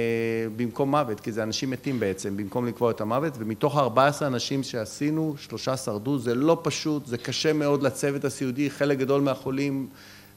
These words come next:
מתייצבים המודינמית, ואחר כך מסתבר שיש להם מוות מוחי, כי ההחייאה לא הייתה מספיק טובה. יש גם בעיה, הרבה בעיות אתיות, את מי לחבר ואת מי לא. לא פשוט, מאוד קשה, אבל מצילים חיים.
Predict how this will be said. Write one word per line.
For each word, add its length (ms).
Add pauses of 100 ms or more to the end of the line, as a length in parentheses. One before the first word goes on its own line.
(120)
מתייצבים 680
המודינמית, 680
ואחר 320
כך 320
מסתבר 540
שיש 420
להם 160
מוות 280
מוחי, 320
כי 140
ההחייאה 400
לא 100
הייתה 200
מספיק 380
טובה. 400 (180)
יש 100
גם 180
בעיה, 160 (220)
הרבה 280
בעיות 460
אתיות, 320
את 140
מי 120
לחבר 440
ואת 220
מי 160
לא. 260 (320)
לא 140
פשוט, 380
מאוד 260
קשה, 440 (100)
אבל 260
מצילים 440
חיים. 340